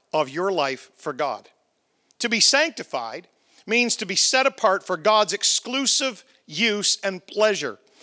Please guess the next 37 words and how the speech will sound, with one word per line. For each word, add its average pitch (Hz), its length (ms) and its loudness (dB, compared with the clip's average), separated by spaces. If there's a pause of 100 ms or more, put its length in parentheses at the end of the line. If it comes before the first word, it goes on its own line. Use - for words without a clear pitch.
(180)
just 226 320 2
like 214 260 2
the 196 60 -8
furniture 208 640 -2
in 147 120 -10
the 156 80 -6
tabernacle 170 720 -2
in 147 80 -8
the 156 100 -4
Old 165 220 0
Testament, 160 500 -2 (280)
just 202 260 0
like 220 220 0
the 214 160 -2 (280)
garments 214 540 0
that 160 140 -12
the 170 60 -8
priests 247 420 -4
used 185 260 -2
to 175 40 -6
clothe 185 500 -2
themselves, 147 460 -4
just 208 220 -2
like 226 200 0
the 214 100 -6
utensils 196 720 -4 (300)
that 190 100 0
were 185 80 -4
used 208 320 -2
for 170 60 -14
the 165 100 -6
feasts 226 400 -2
and 135 80 -12
the 139 60 -8
festivals. 147 520 -2
They 196 140 2
were 180 180 0